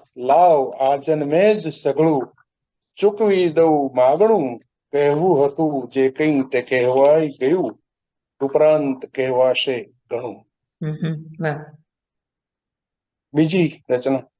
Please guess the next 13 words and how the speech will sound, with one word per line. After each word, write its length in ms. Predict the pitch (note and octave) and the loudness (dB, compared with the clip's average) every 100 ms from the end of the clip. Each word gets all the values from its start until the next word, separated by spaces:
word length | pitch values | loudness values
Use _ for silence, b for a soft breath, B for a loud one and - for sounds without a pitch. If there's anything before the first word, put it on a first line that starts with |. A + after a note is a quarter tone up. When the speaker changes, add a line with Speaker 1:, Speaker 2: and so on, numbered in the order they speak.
| _ _ _ - | _ _ _ -10
Speaker 2:
જી. 360 | D#3+ D#3 D#3 D#3+ - _ _ _ _ _ _ _ _ _ _ _ _ _ _ _ _ _ _ _ _ _ - | -6 -6 -8 -20 -20 _ _ _ _ _ _ _ _ _ _ _ _ _ _ _ _ _ _ _ _ _ -4
Speaker 1:
કે 80 | C#3 | -2
એ 300 | C#3+ G3 G#3+ | 2 4 4
હસે 520 | C3 D3 - A3 C4 | 0 -4 0 0 0
છે, 340 | B3+ F3 B2 _ _ _ _ _ _ _ _ _ _ _ _ _ _ _ - | -2 -4 -6 _ _ _ _ _ _ _ _ _ _ _ _ _ _ _ 0
કિંતુ 680 | F3+ G#3+ A3 C4+ C4+ C#4 - | 2 2 2 2 4 4 2
એની 380 | F#3 G3+ A3 A3 | 0 2 2 0
મૂંઝવણ 920 | F3 D#3+ F3 G3 G#3+ B3+ A3 D3 - _ _ _ _ _ _ _ - | 0 0 0 2 2 2 2 0 -6 _ _ _ _ _ _ _ -6
ખિસ્સામાં 560 | G3 - A#3 A#3+ G#3+ | -4 2 2 4 2
હાજર 400 | D3+ D3 D3 D#3 | 2 0 0 -2
હોય 260 | C3+ B2+ B2 | -2 -4 -8
છે. 280 | - A#2 - _ _ - _ _ _ _ _ _ _ _ _ _ _ _ _ _ _ _ _ | -14 -18 -18 _ _ -20 _ _ _ _ _ _ _ _ _ _ _ _ _ _ _ _ _
એ 300 | B2+ F3 C4+ | 2 4 4